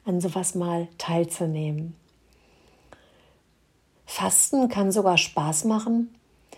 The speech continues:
Nachdem ich einige Male vergeblich versucht habe, in Eigenregie zu fasten,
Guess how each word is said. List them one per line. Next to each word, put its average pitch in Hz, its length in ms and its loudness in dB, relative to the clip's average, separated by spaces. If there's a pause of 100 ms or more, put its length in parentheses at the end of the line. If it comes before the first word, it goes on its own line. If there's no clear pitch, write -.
(520)
Nachdem 254 340 4
ich 233 140 4
einige 285 320 6
Male 233 320 6
vergeblich 214 600 -2
versucht 202 540 2
habe, 170 420 -2 (120)
in 214 200 -2
Eigenregie 208 680 4
zu 202 120 0
fasten, 180 760 -6